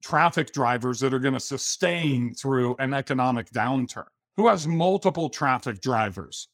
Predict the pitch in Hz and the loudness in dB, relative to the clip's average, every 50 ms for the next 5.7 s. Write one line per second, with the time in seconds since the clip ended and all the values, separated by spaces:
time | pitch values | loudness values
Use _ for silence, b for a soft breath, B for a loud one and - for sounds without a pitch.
0 | _ _ - 139 147 151 - - 156 135 - - 156 143 131 120 - - 78 - | _ _ 0 0 0 0 0 -4 -4 -4 -4 -2 -2 -2 -2 -2 -6 -12 -14 -8
1 | - 127 123 123 117 123 - - 170 175 175 156 143 127 110 117 113 98 - 127 | -4 -4 -4 -4 -4 -6 -8 -4 -2 0 0 2 2 0 0 -4 -8 -8 -8 -8
2 | 127 110 127 120 113 - - 131 127 120 117 - - 143 123 - - 190 160 131 | -4 0 0 -2 0 -2 -4 -2 -2 -2 -2 -2 -2 -2 0 2 2 4 4 2
3 | - - 131 123 117 - 135 123 117 - 127 127 127 151 160 165 143 127 127 123 | 0 -2 -6 -6 -2 0 0 0 0 -2 -4 -2 2 2 2 2 0 -2 -6 -6
4 | - - 123 117 - 131 120 113 - 160 175 165 139 135 117 - - 123 123 113 | -4 -4 -6 -4 -2 -2 -2 -2 0 0 0 0 0 -2 -4 -2 -4 -4 -4 0
5 | 110 123 117 - _ - 139 160 175 160 139 120 117 104 | -2 -2 -2 0 _ 2 2 4 4 2 0 -2 -4 -8